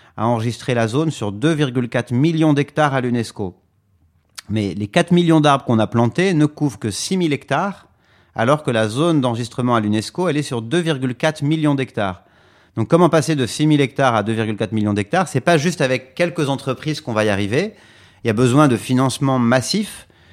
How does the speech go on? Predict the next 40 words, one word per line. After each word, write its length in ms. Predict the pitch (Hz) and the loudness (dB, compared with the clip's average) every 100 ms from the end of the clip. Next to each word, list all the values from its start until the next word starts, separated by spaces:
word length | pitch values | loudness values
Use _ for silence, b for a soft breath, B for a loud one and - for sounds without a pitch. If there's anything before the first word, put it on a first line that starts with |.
| b b - | b b -4
Et 600 | 113 110 107 104 104 101 | 0 2 0 0 -2 -4
ça, 460 | - - 165 202 | -8 -4 0 0
c'est 180 | 190 - | -2 -10
pas 220 | 113 147 | -6 -4
le 120 | 143 120 | -2 -4
rôle 280 | 104 143 | 0 -2
forcément 460 | 135 135 - 131 131 | 0 -4 -2 -2 0
d'une 120 | 120 | 0
entreprise 520 | 110 - 107 - 185 | 0 -2 -6 -2 -4
de 100 | 135 | -4
financer 640 | 107 - 127 120 - 160 156 | -6 0 0 0 0 2 4
un 460 | 123 110 104 101 | 4 2 2 0
changement 640 | 98 127 120 117 139 143 117 | -2 -2 0 0 0 0 0
d'écosystème 800 | 107 - 104 110 - 131 131 | -2 -4 -6 -8 -2 0 2
au 40 | 117 | 0
niveau 380 | 107 101 110 98 | -2 -2 -2 0
régional. 600 | 107 98 104 117 180 202 B B B B B | -2 -2 -2 0 -2 -6 B B B B B
Et 80 | 110 | 0
donc, 200 | 143 156 | 2 2
c'est 120 | 131 | 2
la 100 | 123 | 2
raison 240 | 123 127 | 2 0
pour 160 | 117 110 | -2 -2
laquelle 380 | 107 - 165 175 | -2 -2 -2 0
on 100 | 120 | -2
développe 360 | 113 113 139 | -4 -2 -2
avec 240 | 127 107 101 | -2 -6 -8
Pure 120 | 117 | -10
Projet 320 | - 117 147 | -6 -2 -2
des 100 | 117 | 0
modèles 480 | 107 110 123 123 - | 0 2 0 -2 -8
qui 120 | - | -14
sont 160 | - 110 | -8 -8
fondés 300 | - 113 110 | -2 0 4
non 180 | 160 | 4
plus 180 | 151 160 | 4 2
maintenant 400 | 151 127 127 120 B B B B | 2 2 2 0 B B B B
sur 240 | - 104 | -10 -6
du 140 | 95 | -4
don 320 | 95 127 202 | 0 0 0